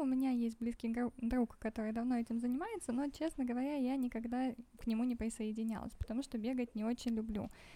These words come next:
Но мы давно, на самом деле, сортируем дома мусор, сдаем его раздельно, и вот, э, почему-то я поняла, что пора, пора, наверное, мне узнать, что это ж-, за такое движение, попробовать его на себе, и позвала Алисию, и с этого момента,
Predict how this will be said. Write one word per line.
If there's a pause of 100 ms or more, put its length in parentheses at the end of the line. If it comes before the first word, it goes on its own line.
(240)
Но
мы
давно,
на
самом
деле,
сортируем
дома
мусор,
сдаем
его
раздельно, (400)
и
вот, (100)
э, (200)
почему-то
я
поняла,
что
пора,
пора,
наверное,
мне
узнать,
что
это
ж-,
за
такое
движение, (320)
попробовать
его
на
себе, (120)
и
позвала
Алисию,
и
с
этого
момента,